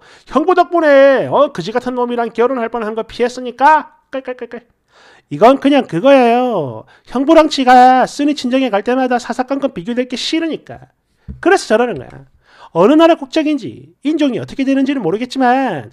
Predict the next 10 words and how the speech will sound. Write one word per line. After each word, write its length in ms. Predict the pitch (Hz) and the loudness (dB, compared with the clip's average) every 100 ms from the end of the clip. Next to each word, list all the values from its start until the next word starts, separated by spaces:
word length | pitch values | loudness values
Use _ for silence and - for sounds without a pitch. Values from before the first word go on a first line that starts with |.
| - _ | -20 _
만약, 720 | 165 175 214 254 254 254 254 - _ _ - | -2 0 2 4 4 2 -2 -8 _ _ -10
만약 400 | 151 214 262 269 | -4 2 2 0
서방 400 | - 226 262 302 | -6 -2 0 0
국가 220 | 320 294 | -4 -6
출신이면 880 | - 277 311 262 233 277 214 120 - _ _ _ _ | -6 -6 -4 -4 -4 -4 -6 -8 -14 _ _ _ _
찌질한 320 | - 285 330 | -6 0 2
자기보다 440 | 294 277 302 294 254 | 2 0 -2 -4 -4
훨씬 320 | 254 330 339 | -4 -4 -2
더 80 | 294 | -4
스윗하고 760 | - - 254 254 294 240 120 | -8 -8 -8 -6 -6 -6 -8